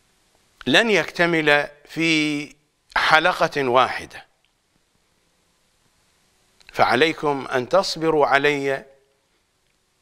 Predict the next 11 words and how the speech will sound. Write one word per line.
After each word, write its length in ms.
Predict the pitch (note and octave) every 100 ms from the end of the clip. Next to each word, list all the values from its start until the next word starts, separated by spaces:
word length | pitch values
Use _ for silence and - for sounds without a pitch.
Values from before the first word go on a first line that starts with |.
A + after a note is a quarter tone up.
| _ _ _ _ _
كي 460 | - F3 F3 E3+ D#3
تطلعوا 1000 | - D#3 - G3 G#3 E3+ C#3 D3 D3 - _ _ _ _ _ _ _ _ _ _ _ _ _ _ _ _ _ _ _
على 300 | - D3+ F3
الكثير 920 | D#3+ - D#3+ - G#3 G3+ D#3 A#2 F#2+ _ _ _ -
من 200 | D3 E3+
المعطيات 880 | D#3+ C#3+ C#3+ B2 D3 D3+ F3+ F3+ F3+ F3 E3+ E3 - _ _ _ _ _ C3+
التي 720 | C#3+ D3+ D3 D3 D3+ D3 - _ _ _ _ _ _ _ _ _ _ -
لا 260 | D3 F3+
علم 400 | A3 G#3 G#3 F3
لكم 460 | D3+ D#3+ - D3+ A2+
بها. 340 | B2 - -